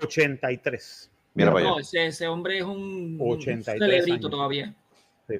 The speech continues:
Speaker 1: ochenta y tres años tiene.
Speaker 4: Que lo
Speaker 1: No, ese
Speaker 4: limpia
Speaker 1: tipo
Speaker 4: ahora
Speaker 1: todavía
Speaker 4: todavía.
Speaker 1: está súper, súper sharp.
Speaker 4: Sí.
Speaker 1: Está súper sharp, de verdad. Jacobo Morales.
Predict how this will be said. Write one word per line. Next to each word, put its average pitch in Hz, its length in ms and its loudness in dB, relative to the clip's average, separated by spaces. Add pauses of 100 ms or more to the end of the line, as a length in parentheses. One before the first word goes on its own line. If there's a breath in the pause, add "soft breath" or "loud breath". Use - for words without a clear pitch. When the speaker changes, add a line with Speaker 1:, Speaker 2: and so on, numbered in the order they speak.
Speaker 1:
ochenta 123 400 -4
y 107 40 -4
tres 123 260 -6
años 95 320 -10
tiene. 85 260 -10 (760)
Speaker 4:
Que 156 100 -6
lo 180 80 6
Speaker 1:
No, 208 60 4
ese 175 80 2
Speaker 4:
limpia 156 180 2
Speaker 1:
tipo 139 60 4
Speaker 4:
ahora - 120 4
Speaker 1:
todavía 156 320 6
Speaker 4:
todavía. 170 340 2
Speaker 1:
está 196 60 -18 (280)
súper, 131 560 2
súper 123 360 0
sharp. 131 340 2 (440)
Speaker 4:
Sí. 147 320 -12 (540 soft breath)
Speaker 1:
Está 127 300 -4
súper 147 320 -2
sharp, 107 320 -2 (540)
de 117 100 -2
verdad. 107 320 -2 (680)
Jacobo 113 360 -4
Morales. 127 440 2